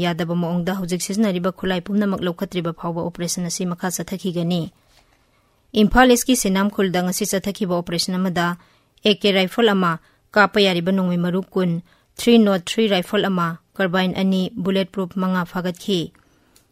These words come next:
ꯆꯨꯔꯥꯆꯥꯟꯄꯨꯔ ꯖꯤꯂꯥꯒꯤ ꯖꯥꯂꯦꯡꯀꯣꯠ ꯈꯨꯜꯗ ꯉꯁꯤ ꯑꯌꯨꯛ ꯑꯉꯟꯕꯗ ꯊꯤꯕ ꯍꯨꯝꯕꯒꯤ ꯊꯕꯛ ꯆꯠꯊꯕꯗ ꯃꯣꯔꯇꯥꯔ ꯂꯣꯟꯆꯔ ꯑꯃ, ꯀꯔꯕꯥꯏꯟ ꯑꯃ, ꯀꯟꯇ꯭ꯔꯤ ꯃꯦꯗ ꯄꯤꯁꯇꯣꯜ ꯃꯔꯤ, ꯄꯝꯄꯤ ꯑꯃꯁꯨꯡ ꯒꯟ ꯄꯥꯎꯗꯔꯅꯆꯤꯡꯕ ꯐꯥꯒꯠꯈꯤ꯫ ꯖꯤꯂꯥ ꯑꯁꯤꯒꯤ ꯈꯧꯁꯥꯕꯨꯡ ꯑꯦꯔꯤꯌꯥꯗꯁꯨ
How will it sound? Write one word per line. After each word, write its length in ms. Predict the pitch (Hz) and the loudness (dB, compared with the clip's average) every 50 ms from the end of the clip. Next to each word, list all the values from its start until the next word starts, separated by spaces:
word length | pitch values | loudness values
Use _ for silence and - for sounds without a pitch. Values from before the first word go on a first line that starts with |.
| _ _ - | _ _ -2
ꯆꯨꯔꯥꯆꯥꯟꯄꯨꯔ 580 | - 226 226 220 214 - 220 220 196 226 214 190 | 4 6 6 6 6 4 2 2 2 0 0 0
ꯖꯤꯂꯥꯒꯤ 380 | 208 208 226 240 233 233 240 | 2 4 4 4 2 2 0
ꯖꯥꯂꯦꯡꯀꯣꯠ 540 | 190 190 190 185 185 185 175 - 190 175 175 - - | 0 0 0 0 0 -2 -2 -2 -4 -4 -6 -6 -6
ꯈꯨꯜꯗ 280 | 196 185 180 185 180 | -4 -4 -2 -2 -2
ꯉꯁꯤ 240 | 185 185 - - 208 | -2 -2 -2 0 0
ꯑꯌꯨꯛ 220 | 185 180 175 - - | 2 2 0 -2 -2
ꯑꯉꯟꯕꯗ 380 | 196 202 196 185 180 170 175 | 0 0 0 0 0 -2 -4
ꯊꯤꯕ 260 | 175 - - 175 165 175 | -4 -6 -6 -6 -6 -4
ꯍꯨꯝꯕꯒꯤ 300 | 196 185 180 180 196 190 | -4 -4 -4 -4 -6 -6
ꯊꯕꯛ 220 | - 208 180 180 - | -8 -8 -8 -6 -6
ꯆꯠꯊꯕꯗ 480 | 196 185 - 214 175 170 170 175 175 170 170 175 - _ _ _ _ _ _ _ _ | -6 -6 -6 -6 -6 -4 -4 -4 -4 -4 -4 -8 -12 _ _ _ _ _ _ _ _
ꯃꯣꯔꯇꯥꯔ 360 | - 214 202 180 202 202 196 196 | 2 2 2 4 2 2 2 2
ꯂꯣꯟꯆꯔ 420 | 190 190 190 180 - 220 220 - | 2 0 0 0 0 0 0 2
ꯑꯃ, 340 | 202 196 196 185 165 160 165 - _ _ _ _ _ _ _ - | 2 2 2 0 0 -2 -4 -10 _ _ _ _ _ _ _ 0
ꯀꯔꯕꯥꯏꯟ 440 | - 208 202 170 196 196 190 185 - | 2 2 2 4 2 2 2 0 0
ꯑꯃ, 380 | 190 196 208 208 185 160 156 - _ _ _ | 0 2 2 2 2 2 0 -4 _ _ _
ꯀꯟꯇ꯭ꯔꯤ 280 | - 202 196 160 214 226 | -4 -4 -2 0 2 2
ꯃꯦꯗ 200 | 226 226 214 - | 2 2 0 -2
ꯄꯤꯁꯇꯣꯜ 460 | 196 185 - - 185 175 175 175 175 175 190 | -4 -6 -4 -4 -4 -2 -2 -4 -4 -6 -4
ꯃꯔꯤ, 480 | 185 190 190 180 185 185 175 175 175 - _ _ _ _ _ _ | -2 -2 0 0 0 0 0 -2 -4 -8 _ _ _ _ _ _
ꯄꯝꯄꯤ 360 | - 208 196 180 - 233 233 226 | 0 0 2 2 2 4 4 4
ꯑꯃꯁꯨꯡ 320 | 214 202 - 208 190 175 | 4 2 0 -2 -2 -2
ꯒꯟ 180 | 180 175 175 170 | -2 -2 -2 -2
ꯄꯥꯎꯗꯔꯅꯆꯤꯡꯕ 680 | - 180 175 170 180 196 196 202 185 - 185 175 165 165 | -2 -4 -4 -2 -2 -2 -2 -2 -2 -4 -4 -4 -6 -6
ꯐꯥꯒꯠꯈꯤ꯫ 520 | - - 175 190 180 - - - 196 175 156 - - _ _ _ _ _ _ _ _ _ _ _ _ _ _ _ _ - | -6 -6 -6 -6 -8 -8 -6 -2 -2 -2 -2 -4 -8 _ _ _ _ _ _ _ _ _ _ _ _ _ _ _ _ 0
ꯖꯤꯂꯥ 280 | 185 202 214 226 240 | 2 6 8 8 8
ꯑꯁꯤꯒꯤ 320 | 233 233 - 226 208 233 233 | 8 6 4 2 2 0 0
ꯈꯧꯁꯥꯕꯨꯡ 580 | - - 185 - - - 196 180 175 214 220 - 196 | 0 -2 -4 -4 -2 -2 -2 -2 0 0 0 0 0
ꯑꯦꯔꯤꯌꯥꯗꯁꯨ 540 | 185 180 180 175 175 175 175 - - 190 | 0 0 -2 -2 -2 -4 -4 -4 -2 -4